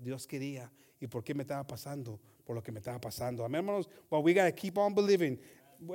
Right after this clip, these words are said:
I got a text message here from Anthony Sanchez. "I love to give thanks to my family's, for my, for my family's health, my parents, my siblings, and my grandpa. I'm thankful for the life I,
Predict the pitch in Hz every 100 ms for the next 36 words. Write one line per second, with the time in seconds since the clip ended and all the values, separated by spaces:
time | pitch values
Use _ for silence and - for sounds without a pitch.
0 | 196 208 233 208 226 226 226 214 190 226
1 | 185 190 302 233 185 196 254 220 - -
2 | _ _ _ _ _ _ - 170 190 262
3 | 254 220 165 214 190 208 214 214 - -
4 | 196 165 147 190 190 190 - - 165 156
5 | 143 - 170 147 175 185 175 180 165 120
6 | _ _ _ - - 135 175 196 226 214
7 | - _ _ - 143 139 208 196 220 -
8 | 175 180 170 139 165 180 170 120 104 _
9 | _ _ _ _ _ _ _ _ _ -
10 | 165 156 190 196 214 185 185 165 156 175
11 | 196 - 160